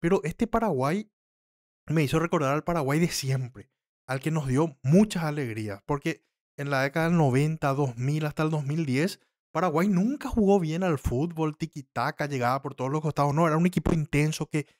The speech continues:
presionaba arriba, que peleaba todas las pelotas, que mordía, que aprovechaba las pelotas paradas, algún centro. Y bueno, eso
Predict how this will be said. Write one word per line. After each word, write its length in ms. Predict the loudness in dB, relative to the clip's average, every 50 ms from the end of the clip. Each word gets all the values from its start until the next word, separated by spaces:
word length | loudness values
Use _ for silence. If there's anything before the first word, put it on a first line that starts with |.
| _ _ _ _ _ 2
presionaba 560 | 2 2 2 2 -2 -2 -2 -2 -2 -2 -2
arriba, 300 | -4 -4 -4 -4 -4 -4
que 120 | -4 -6
peleaba 460 | -4 -4 -4 -2 0 0 0 -2 -2 -2
todas 180 | -2 -2 -2 -2
las 120 | -4 -8
pelotas, 420 | -8 -8 -6 -6 -6 -6 -8 -10
que 140 | _ -4 -2
mordía, 640 | -2 -2 -2 -4 -6 -6 -8 -6 -4 -4 -4 -4 -6 _ _ _ _ _ _ _ _
que 80 | -2 -2
aprovechaba 520 | -2 0 0 0 0 0 0 0 0 0
las 140 | 0 -2 -2 -4
pelotas 380 | -4 -4 -4 -6 -8 -10 -10
paradas, 560 | -6 -4 -4 -4 -2 -4 -4 -4 -6 -8 -8
algún 320 | -8 -8 -6 -6 -6 -6 -6
centro. 500 | -4 -2 -2 -4 -4 -6 -12 -16 -18 _ _ _ _ -8
Y 60 | -6
bueno, 300 | -4 -2 -2 -4 -6 -8 -6
eso 520 | -4 -2 -2 -2 -2 -2 -4 -4 -4 -8